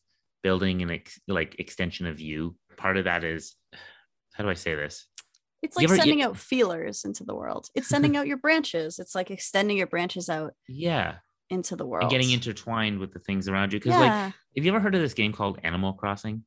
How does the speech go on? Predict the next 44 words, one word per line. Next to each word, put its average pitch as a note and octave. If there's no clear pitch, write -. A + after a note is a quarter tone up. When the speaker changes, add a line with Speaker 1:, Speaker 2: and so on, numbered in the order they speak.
Speaker 2:
I F#3
have F#3+
heard F#3
of F#3+
it, C4
yeah. G#3+
Speaker 1:
Yeah, G#2+
there's A2
a, A2+
I, A#2+
I A#2+
don't C3
have F#2
this. E2
I E2
played F2+
old D#2
ones, D2+
but, E2+
like, G2
this A#2
was, A#2
like, G#2
a G2
phenomenon, E2+
especially F#2
during E2+
the D#2+
pandemic. D#2+
Speaker 2:
It's, -
like, A#3
on G3+
your F3+
phone. -
It's, -
like, F3+
a F3
phone D3+
game. E3
Speaker 1:
It's -
on B2+
the A2
Nintendo E2
systems, -